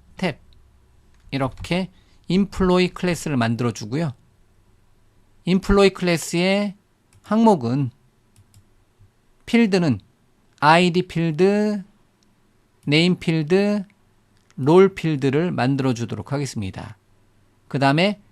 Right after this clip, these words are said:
생성자 하나, 매개 변수 없는 생성자 하나, 네임과 롤을 받는 생성자 하나,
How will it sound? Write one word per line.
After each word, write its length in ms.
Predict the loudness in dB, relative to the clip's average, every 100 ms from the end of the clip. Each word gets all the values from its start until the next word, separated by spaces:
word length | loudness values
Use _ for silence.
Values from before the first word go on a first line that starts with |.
| _
생성자 800 | -8 -4 -2 0 0 -2 -2 -2
하나, 400 | 0 0 -2 -4 -10 _ _ _ _ _ -20 -20 _ _ _ _ _ _ _ _ _ _ _ _ _ _ _ _ _ _
매개 320 | 0 4 4
변수 300 | 4 2 0
없는 200 | -2 -2
생성자 540 | -2 -2 -2 -2 -2 -2
하나, 460 | 0 -2 -2 -4 -10 _ _ _ _ -2
네임과 800 | 2 2 2 2 2 2 -2 -10 _ _ _ _ _ _ -10
롤을 380 | 0 2 4 4
받는 520 | 2 0 -2 -2 -4
생성자 680 | -4 -4 -2 -2 -4 -4 -8
하나, 280 | -10 -14